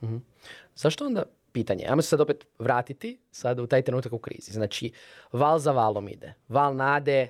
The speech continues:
skrši, val nade skrši. Prošlo je već mjeseci od početka. Ako je Lemax nastao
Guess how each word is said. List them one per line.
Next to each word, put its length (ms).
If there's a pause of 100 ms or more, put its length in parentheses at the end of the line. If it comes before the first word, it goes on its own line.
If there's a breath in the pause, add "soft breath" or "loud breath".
(340)
skrši, 480
val 280
nade 260
skrši. 380
Prošlo 340
je 40
već 260 (200 soft breath)
mjeseci 480
od 80
početka. 560 (600 loud breath)
Ako 300
je 160
Lemax 480
nastao 540